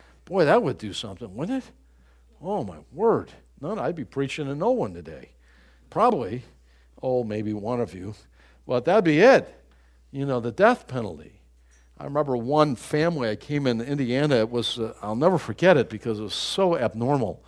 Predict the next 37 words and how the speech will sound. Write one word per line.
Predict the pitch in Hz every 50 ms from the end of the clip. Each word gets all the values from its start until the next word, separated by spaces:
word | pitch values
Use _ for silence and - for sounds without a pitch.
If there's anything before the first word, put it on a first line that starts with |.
| - - - - - - - - -
It | -
was | 123 127
a | 156
situation | - - 202 190 - 185 156 143 170 180 208 190 - - 131 110 113
where | 117 120 123 127 127
I | - 127 135
was | 135 -
trying | - - 147 143
to | 143 135
separate | - - - 180 175 175 170 156 135 110
a | 113
father | - - - 156 156 160 175 180 175
from | 147 - 151 139 127
his | 120 - 113
adult | 107 - - 143 147 143 -
son | - - - 175 185 185 156
who | 123
was | 107 104 104 - 151
living | 156 143 143 127 113
at | 110 104
home, | 101 110 165 202 208 185 117 92 95 - - - - - - - - - - - - - _
and | - - 131 123 110
the | 104
father | - - - 196 220 233 196 139 117 110 117 113 - - _ - _ _ _ _ _ _ _ _ _ _ _ _ _ _ _ _ _ _ _ - _ -
was | 392 - 131 139 135 -
bludgeoned. | 107 117 131 160 202 240 233 - - 196 185 135 87 - - - - - _ _ _ _ _ _ _ _ _ _ _ _ _ _ _ _ _ _ - 120 98
Dick, | - 202 196 - - -
his | - 113 107
name | 135 135 135
was | 127 113 -
Dick. | - 175 - - - - - - - _ _ _ _ _ _ _ _ _ _ _ - -
And | 110 110 117
I | 135 151
remember | 175 180 185 160 156 165 196 226 226 196 160 135 131
saying, | 123 - - 160 143 135 127 135 156
"What | 196 233 247 240 233 190 -
happened?" | - - 185 226 240 254 262 254 - 220 214 202 175 -